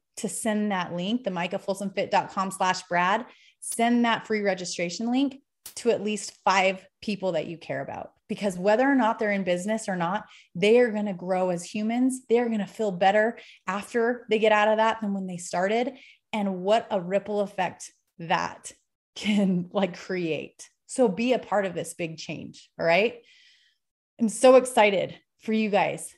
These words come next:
to get in there. I'm so excited for you guys to take courageous action. I'm so excited for you guys to start to believe that you're worthy of investing in your growth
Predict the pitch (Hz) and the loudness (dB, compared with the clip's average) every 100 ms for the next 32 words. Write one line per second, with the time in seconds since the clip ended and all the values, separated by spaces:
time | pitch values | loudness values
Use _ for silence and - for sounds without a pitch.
0 | _ _ 233 202 190 196 285 339 349 226 | _ _ 0 2 4 4 4 2 2 -2
1 | - - 247 233 - 202 226 226 214 202 | -4 0 2 2 0 0 0 -2 -2 0
2 | 202 190 - 190 202 208 - 208 196 175 | 2 0 -2 -8 -4 -6 -4 -4 -2 -4
3 | - 190 233 - 302 240 185 - 233 254 | -10 -10 -8 0 2 2 -2 0 2 2
4 | - 185 185 214 - 226 208 208 196 - | -2 -6 -4 -6 -4 -2 2 2 0 -6
5 | 180 - 202 190 - 226 202 - _ _ | -10 -2 0 0 -2 -6 -6 -10 _ _
6 | - 220 196 196 220 233 240 220 190 180 | -2 0 0 0 0 -2 -2 -4 -4 -4
7 | 185 196 240 247 208 196 170 156 - 254 | -4 -2 0 0 0 -2 -4 -8 -6 0
8 | 247 233 208 180 175 175 170 226 262 - | 2 2 -2 -6 -8 -4 -2 -2 -4 -12